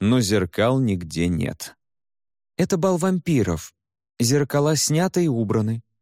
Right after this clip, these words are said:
поясняет Славка, и мы идём к лестнице. «Не переживай, ты почти по классике. Тёмный низ, светлый верх».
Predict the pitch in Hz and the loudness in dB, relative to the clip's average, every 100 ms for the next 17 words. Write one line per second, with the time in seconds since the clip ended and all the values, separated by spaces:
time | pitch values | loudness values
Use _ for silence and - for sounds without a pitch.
0 | _ _ 95 92 - 87 76 - - 113 | _ _ 0 0 0 -2 -2 -4 -2 0
1 | 113 120 101 _ _ 95 90 87 82 92 | 0 -2 -4 _ _ -4 0 0 0 -2
2 | 87 85 80 - - - - - _ _ | -2 -2 -2 -2 -6 -8 -8 -14 _ _
3 | _ _ _ _ _ 147 190 196 175 185 | _ _ _ _ _ -2 0 2 2 2
4 | 143 85 - _ _ - 120 151 139 156 | 2 -2 -8 _ _ -6 -2 -2 -2 -2
5 | 151 147 160 143 - - 71 - _ _ | -2 0 0 0 -2 -6 -8 -8 _ _
6 | _ - 117 185 196 165 120 175 - - | _ -4 0 2 2 2 2 0 -2 -6
7 | - - 87 101 - 160 104 123 - | -6 -4 0 -2 0 0 0 -2 -6